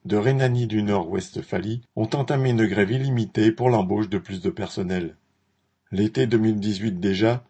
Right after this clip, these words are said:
plusieurs centaines de travailleurs avaient fait grève dans deux de ces C H U, à Düsseldorf et Essen,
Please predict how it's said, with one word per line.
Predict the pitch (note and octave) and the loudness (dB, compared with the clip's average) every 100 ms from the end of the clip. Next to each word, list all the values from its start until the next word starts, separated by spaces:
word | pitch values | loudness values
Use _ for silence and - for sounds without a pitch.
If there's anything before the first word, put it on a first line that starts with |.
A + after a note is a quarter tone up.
| _ - | _ -8
plusieurs | C3+ C3 E3 | -4 -2 -2
centaines | - D3 D#3 C#3 | -2 -4 -2 -2
de | A2 | -2
travailleurs | - A#2+ G#2+ G2 G#2 A#2 - | -2 0 0 2 2 2 0
avaient | A2 A2+ | 0 0
fait | A2+ B2+ | 0 -2
grève | A2 C#3 A#2+ | 0 -2 -2
dans | F#2+ G2 | -2 -2
deux | F2 G#2+ C3 | -2 -2 -2
de | F2+ | -6
ces | - F2 | -10 -10
C | - B2 | -2 0
H | F2 - F#2+ | 0 -2 -8
U, | A2 - _ - | -8 -10 _ -6
à | F2+ | -6
Düsseldorf | F2 A#2+ A#2+ F2+ F#2 G#2 - - - | -4 -2 -2 0 0 0 -4 -14 -2
et | G2 G2 | -2 0
Essen, | B2 A#2+ A2 F#2 G#2 | 0 0 0 -2 -2